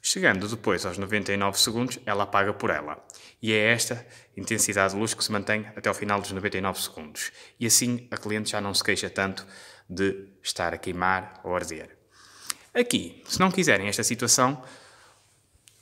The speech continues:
o conselho que vos dou é clicar sempre nos sessenta segundos. E ao final dos sessenta segundos ela apaga por ela. E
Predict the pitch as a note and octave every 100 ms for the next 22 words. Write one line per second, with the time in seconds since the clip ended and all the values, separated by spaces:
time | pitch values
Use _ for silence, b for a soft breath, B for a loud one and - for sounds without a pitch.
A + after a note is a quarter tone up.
0 | - - D#3 A#2 G2+ A#2+ A#2 B2 C3 D3+
1 | C3+ C3+ B2 B2 A#2+ B2+ A#2 - - A#2
2 | A#2 - - _ _ - - A#2 G#2+ A2+
3 | - A2 E2+ - - - _ F#3 - F3+
4 | F3 - - D#3+ D#3+ F3 - - D#3+ D3+
5 | - D3 D3 D3 C#3 C3+ C#3 F#2+ G2 B
6 | B B B B _ - B2+ - - -